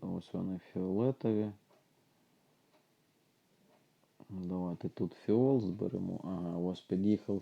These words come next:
фіол і все. Чудово. Ну тут дуже швидко, камінчиків достатньо під'їхало. Так, недокачаний медведь. Навіщо він тут потрібен, незрозуміло.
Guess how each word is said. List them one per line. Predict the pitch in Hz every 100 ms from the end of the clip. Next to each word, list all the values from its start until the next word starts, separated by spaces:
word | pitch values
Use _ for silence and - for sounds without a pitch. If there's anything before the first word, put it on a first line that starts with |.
| -
фіол | 117 139 139 -
і | 123
все. | 120 - 90 87 - _ _ - -
Чудово. | - 104 92 90 87
Ну | 101 127
тут | - 104
дуже | 95 95 92
швидко, | - 120 135 - 92
камінчиків | - 98 113 113 98 - 95 - - -
достатньо | 92 95 101 - - 85 - -
під'їхало. | - 85 90 - - - 104 - - - - - - - - - - - - - - - - - _ _
Так, | - 110 82 -
недокачаний | 98 101 110 - 117 - 110 101 98
медведь. | 95 90 113 143 151
Навіщо | 110 104 110 113 - 104
він | 104 98
тут | 101
потрібен, | - 101 - 95 90 95 95
незрозуміло. | 90 90 90 87 95 117 143 147 143